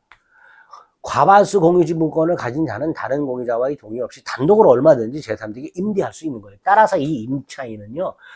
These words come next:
정당한 임차인이에요. 그러니까 소수 지분권자는 이 제삼 자에게 차임 상당의 자신의 지분 비율만큼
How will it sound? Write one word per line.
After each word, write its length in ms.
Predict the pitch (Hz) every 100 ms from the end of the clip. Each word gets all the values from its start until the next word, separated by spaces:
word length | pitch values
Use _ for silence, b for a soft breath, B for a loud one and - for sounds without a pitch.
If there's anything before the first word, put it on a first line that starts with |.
| B
정당한 580 | - 151 233 262 254 196
임차인이에요. 720 | 135 113 113 101 104 101 78 _ _ -
그러니까 560 | 202 277 247 135 165
소수 320 | - 214 190
지분권자는 680 | 156 135 120 131 120 139 135
이 80 | 131
제삼 320 | 110 110 143
자에게 500 | 117 98 110 170 113 _ b b b b b b -
차임 760 | - - 269 269 269 269 262
상당의 840 | - 226 226 226 190 214 190 120 -
자신의 480 | - 139 196 202
지분 400 | 202 - 151 180
비율만큼 600 | 165 175 165 160 - 214